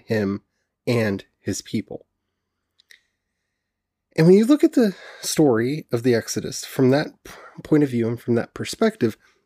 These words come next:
you can see how that holds everything together. And I think a lot of work either has a secret designing principle. I think when I look back at some of my earlier works, I can see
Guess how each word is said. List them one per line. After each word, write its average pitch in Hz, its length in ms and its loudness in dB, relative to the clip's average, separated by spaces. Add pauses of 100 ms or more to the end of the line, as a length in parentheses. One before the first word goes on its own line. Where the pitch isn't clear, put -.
you 165 100 0
can 196 140 4
see 226 200 0
how 208 120 0
that 160 200 -2
holds 147 340 -2
everything 104 420 -6
together. 156 540 -6 (1040)
And 156 400 4 (920)
I 175 120 0
think 208 280 2 (420)
a - 60 -2
lot 160 300 0
of 202 240 -4 (180)
work 143 460 -2 (400)
either 123 240 -2
has 160 600 0
a 107 120 -2
secret 160 520 -6 (320)
designing 123 440 0
principle. 120 460 -6
I 117 40 -4
think - 220 -6 (340)
when 151 140 2
I - 20 4
look 175 160 2
back 135 220 -4
at 120 100 -2
some 131 120 0
of 123 40 0
my 117 140 -2
earlier 127 360 -2
works, 160 300 -6
I - 100 -6
can 104 200 -4
see 143 420 -4